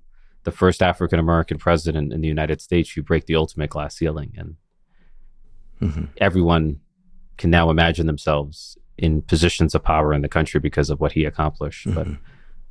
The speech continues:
Speaker 1: that kind of observation is, is flattering to me, but I think it's insulting to the president 'cause I'm no Barack Obama.
Speaker 2: Well, I don't know him as well as, uh, as some, but I know him better than others. And he wasn't in Congress at thirty-two <laughs> or thirty.
Speaker 1: You know, he actually said that to me.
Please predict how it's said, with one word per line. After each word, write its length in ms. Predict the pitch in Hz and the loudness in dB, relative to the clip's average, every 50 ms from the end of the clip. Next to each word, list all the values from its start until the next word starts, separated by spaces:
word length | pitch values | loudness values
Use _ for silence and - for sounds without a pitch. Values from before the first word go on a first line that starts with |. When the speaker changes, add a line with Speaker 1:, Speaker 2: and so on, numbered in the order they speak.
| - - | -2 2
Speaker 1:
that 180 | 101 104 - | 2 2 2
kind 180 | - 117 101 95 | 2 2 2 2
of 140 | 85 80 - - _ - | 2 0 -4 -12 _ 0
observation 680 | 90 90 - - 90 82 92 90 - - 90 82 80 | 0 0 2 2 2 4 4 4 4 2 0 0 0
is, 300 | 80 76 - - - - - - - - - - - - - - - - | -2 -4 -2 -2 -2 -2 -2 -4 -8 -10 -12 -14 -14 -20 -20 -20 -10 -8
is 160 | 87 - - | -8 -8 -6
flattering 500 | - - 104 110 110 104 104 98 95 92 | -2 2 2 2 4 4 4 2 2 2
to 120 | - 98 92 | 0 0 2
me, 180 | 98 95 87 | 4 4 2
but 200 | 80 - 80 78 | 2 0 -4 -4
I 100 | 78 76 | -4 -6
think 180 | - - 73 - | -6 -8 -12 -12
it's 140 | 69 - - | -12 -10 -10
insulting 420 | 71 - - 82 78 - - 76 | -10 -6 -4 -4 -4 -4 -8 -10
to 80 | - 76 | -10 -10
the 40 | 73 | -10
president 460 | - - 80 78 - 80 73 69 65 - - | -8 -6 -8 -8 -8 -12 -16 -18 -18 -20 -18
'cause 160 | - - 76 | -16 -14 -12
I'm 160 | 80 78 80 | -12 -10 -6
no 160 | 78 80 78 76 | -4 -4 -4 -4
Barack 300 | - 80 80 78 78 - | -4 -6 -6 -6 -6 -8
Obama. 400 | 80 - - - - - 78 - _ - - - _ _ - | -10 -12 -12 -12 -12 -14 -16 -16 _ -20 -20 -20 _ _ -2
Speaker 2:
Well, 300 | - 76 80 80 82 90 98 - - | 0 2 2 2 0 -2 -6 -10 -4
I 100 | 64 71 | -2 2
don't 200 | 80 80 85 85 | 4 4 4 6
know 140 | 85 80 82 85 | 6 6 6 4
him 60 | - - | 4 4
as 180 | 73 78 80 80 | 2 0 0 2
well 320 | 78 85 82 80 80 80 | 2 4 4 6 6 6
as, 240 | 80 78 78 78 76 | 6 4 4 2 2
uh, 320 | 78 76 78 78 78 76 - - _ | 2 4 4 4 2 0 -2 -2 _
as 120 | - 78 - | 0 0 2
some, 180 | - 92 85 78 | 2 2 4 4
but 80 | 73 | 4
I 20 | 76 | 4
know 140 | 78 80 78 | 4 4 4
him 80 | 76 | 4
better 160 | 76 80 82 | 4 4 4
than 100 | 78 76 | 4 4
others. 380 | 78 78 80 82 78 78 78 73 | 4 4 6 4 4 4 2 2
And 280 | 73 71 73 76 71 - _ _ _ _ _ _ | 0 0 0 0 -4 -8 _ _ _ _ _ _
he 100 | 82 80 | -8 -2
wasn't 280 | 78 82 82 85 82 | -2 0 0 0 -2
in 80 | 80 78 | -4 -4
Congress 340 | - 90 85 82 80 78 85 | -2 -4 -2 -2 -4 -4 -6
at 100 | 76 - | -4 0
thirty-two 440 | 90 82 82 78 - - 95 82 - 107 123 | 0 0 0 -2 0 0 0 2 2 -2 -6
<laughs> 200 | - - - 107 | -4 -2 0 2
or 220 | 156 123 113 101 - | 4 6 6 4 6
thirty. 220 | - 107 107 156 | 6 6 6 6
Speaker 1:
You 60 | 160 - | 6 6
know, 40 | |
he 160 | - 170 156 160 | 4 2 4 4
actually 300 | 175 165 - - 160 127 | 2 2 2 0 -2 -2
said 240 | - - 143 139 | 2 0 0 0
that 160 | 120 82 - - | 0 -6 -8 -10
to 100 | - 78 | -16 -20
me. 80 | - | -20